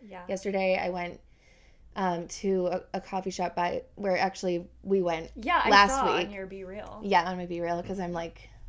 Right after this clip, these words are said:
Speaker 2: you know, Gen Z
Speaker 1: Oh, we're, like, we're literally
Speaker 2: adjacent.
Speaker 1: nineteen. <laughs>
Speaker 2: Right. <laughs> Um,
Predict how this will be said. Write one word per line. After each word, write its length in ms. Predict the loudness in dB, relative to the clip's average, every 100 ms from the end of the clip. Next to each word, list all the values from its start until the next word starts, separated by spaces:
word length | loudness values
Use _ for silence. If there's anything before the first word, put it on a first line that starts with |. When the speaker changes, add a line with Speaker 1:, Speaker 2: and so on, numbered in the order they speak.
| -10
Speaker 2:
you 80 | -8
know, 180 | -8 -10
Gen 240 | -6 -4 -2
Z 300 | -2 -2 -4
Speaker 1:
Oh, 80 | -6
we're, 60 | -10
like, 180 | -14 -14
we're 120 | -18
literally 240 | -10 -4
Speaker 2:
adjacent. 460 | 2 2 2 -2 -4
Speaker 1:
nineteen. 300 | -8 -10 -10 -6
<laughs> 140 | -2
Speaker 2:
Right. 240 | 2 4 4 4 6 4 4 2 0 -12
<laughs> 180 | -16 2
Um, 440 | 6 8 8 4